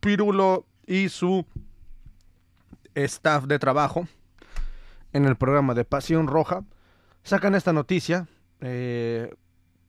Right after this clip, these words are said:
arroba Pasión Roja G T, Pirulo,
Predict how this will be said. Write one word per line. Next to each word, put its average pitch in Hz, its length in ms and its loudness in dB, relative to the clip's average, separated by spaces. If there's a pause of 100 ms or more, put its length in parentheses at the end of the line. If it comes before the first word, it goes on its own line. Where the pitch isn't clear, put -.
(1040)
arroba 131 400 2
Pasión 131 280 -4
Roja 135 260 0
G 143 160 0
T, 175 320 0 (520)
Pirulo, 151 420 2